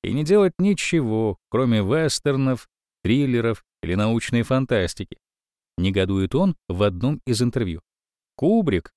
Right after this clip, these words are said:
просто снимает один жанровый фильм за другим, и никто и глазом не моргнет.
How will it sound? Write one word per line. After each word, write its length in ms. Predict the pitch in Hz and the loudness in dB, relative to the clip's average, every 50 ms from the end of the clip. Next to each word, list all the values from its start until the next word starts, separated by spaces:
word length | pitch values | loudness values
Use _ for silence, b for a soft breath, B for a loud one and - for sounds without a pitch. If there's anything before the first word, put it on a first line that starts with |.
| _ - | _ -6
просто 300 | - 123 - - - 147 | -4 -4 -4 -2 -4 -4
снимает 480 | - - 151 165 185 202 190 165 131 127 | -2 -2 -2 0 0 0 0 0 0 0
один 260 | 120 123 160 165 127 | 0 0 0 0 0
жанровый 640 | 95 98 127 156 170 165 156 151 143 143 135 120 | 0 0 0 0 2 0 2 2 2 2 2 0
фильм 340 | - - - 135 156 151 127 | -2 -2 -2 -2 0 0 2
за 100 | 113 135 | 2 0
другим, 440 | 139 151 131 98 92 95 98 92 - _ _ _ _ _ - | 0 0 -2 -2 -2 -2 -4 -4 -6 _ _ _ _ _ -6
и 60 | 82 | -4
никто 380 | 90 101 - - - 151 156 | -2 -4 -4 -2 -2 -2 0
и 80 | 151 123 | 0 -2
глазом 640 | 104 90 90 85 85 98 120 127 110 110 104 104 | -2 -2 0 0 0 0 0 -2 0 0 0 0
не 60 | 104 104 | 2 2
моргнет. 480 | 107 104 101 95 95 95 90 98 _ | 0 0 -2 -2 -4 -6 -6 -8 _